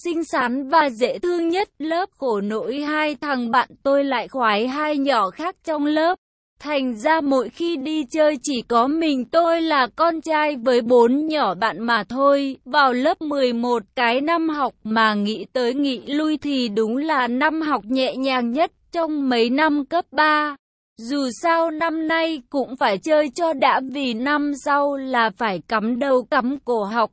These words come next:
thi đại học rồi, xác định như thế. Bọn năm đứa chúng tôi quyết định mỗi tuần phải dành toàn bộ ngày chủ nhật để hội họp chơi nhảy,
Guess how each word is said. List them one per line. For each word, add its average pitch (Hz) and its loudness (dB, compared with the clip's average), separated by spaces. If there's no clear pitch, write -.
thi 349 -2
đại 269 0
học 254 -2
rồi, 233 0
xác 370 -6
định 294 -6
như 330 -4
thế. 285 0
Bọn 254 2
năm 311 -2
đứa 240 2
chúng 254 -6
tôi 349 2
quyết 370 -4
định 277 -2
mỗi 240 -4
tuần 302 0
phải 247 -2
dành 247 -2
toàn 254 0
bộ 254 4
ngày 240 -4
chủ 262 -4
nhật 214 -2
để 214 2
hội 247 -2
họp 254 -2
chơi 311 2
nhảy, 220 -4